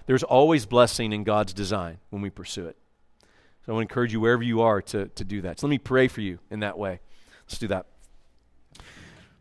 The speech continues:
<clears throat> Lord, thank you for every leader that's represented here and the role they play in their church.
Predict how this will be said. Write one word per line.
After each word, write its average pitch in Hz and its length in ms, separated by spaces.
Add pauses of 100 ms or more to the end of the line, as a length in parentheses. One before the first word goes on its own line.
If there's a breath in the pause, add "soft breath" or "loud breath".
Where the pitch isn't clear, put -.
(200)
<clears throat> 131 80 (4000 soft breath)
Lord, 143 220
thank 170 320
you 117 140
for 117 180
every 127 380 (1080)
leader 135 340
that's 107 200
represented 117 500
here 92 200
and 92 100
the 98 60
role 110 280
they 113 120
play 110 220
in 98 80
their 95 100
church. - 480